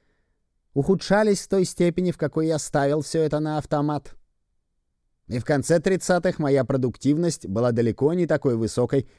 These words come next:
как в начале тридцатых, поскольку я установил целый ряд умственных штуковин, чтобы они выполняли работу за меня, и я начал писать реактивно. Понимаете?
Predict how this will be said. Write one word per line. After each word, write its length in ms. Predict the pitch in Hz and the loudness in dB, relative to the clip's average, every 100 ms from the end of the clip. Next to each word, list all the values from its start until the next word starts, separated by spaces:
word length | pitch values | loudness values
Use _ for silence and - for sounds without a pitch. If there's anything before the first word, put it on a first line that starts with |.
| - | 0
как 200 | 127 113 | 0 2
в 40 | |
начале 440 | 127 110 131 151 | 0 0 2 2
тридцатых, 580 | 135 101 - 92 87 - _ _ _ _ _ _ _ _ - | 0 -2 -4 -6 -6 -12 _ _ _ _ _ _ _ _ -6
поскольку 440 | 113 - 78 101 | -6 -6 -8 -4
я 160 | 143 160 | -2 -2
установил 500 | 151 175 170 170 180 | -2 -2 0 0 0
целый 380 | - 175 190 | 0 0 2
ряд 300 | 170 156 160 | 2 2 0
умственных 500 | - 147 143 143 135 | 0 0 0 0 -2
штуковин, 560 | 123 139 117 113 110 107 - _ | -2 -6 -4 -4 -2 -6 -10 _
чтобы 280 | - 131 120 | -6 0 2
они 240 | 117 160 226 | 2 2 4
выполняли 560 | 214 208 196 170 170 | 4 4 0 0 0
работу 420 | 156 131 117 123 | 2 0 0 -2
за 160 | 113 107 | -2 -2
меня, 380 | 113 95 95 95 - _ _ | -2 -2 -4 -6 -12 _ _
и 100 | 127 | 0
я 160 | 113 98 | 2 2
начал 320 | 90 - 120 | -2 -6 -4
писать 360 | 175 - 117 | -2 0 0
реактивно. 580 | 110 110 127 - 123 135 - _ _ _ _ _ _ _ | -2 -4 -6 -12 -14 -16 -20 _ _ _ _ _ _ _
Понимаете? 500 | - 135 180 147 - | 0 2 2 -2 -8